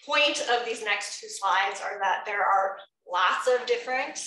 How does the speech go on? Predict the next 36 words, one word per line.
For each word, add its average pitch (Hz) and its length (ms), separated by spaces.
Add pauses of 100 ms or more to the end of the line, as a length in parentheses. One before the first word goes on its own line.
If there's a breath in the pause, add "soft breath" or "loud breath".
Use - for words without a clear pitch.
(260)
models 226 400
of 285 120
peanut 214 280
allergy 185 460
in 220 100
mice, - 480 (500 loud breath)
and 226 440 (220)
there 220 760
are 214 460
tons 359 380
of 285 100
variations 202 880
you - 80
can - 140
have 175 360
with - 100 (120)
each - 240
of - 120
these - 260
models. - 500 (540 loud breath)
So 220 200
here 262 800 (280)
you 220 120
can 220 120
have, 208 640
uh, 202 320
exposure - 500
to - 100
peanut 214 380 (180)
with 220 240 (120)
or 208 180
without 190 320 (280)
adjuvant, 320 600
which 196 220
is, 196 420 (320 loud breath)
uh, 196 340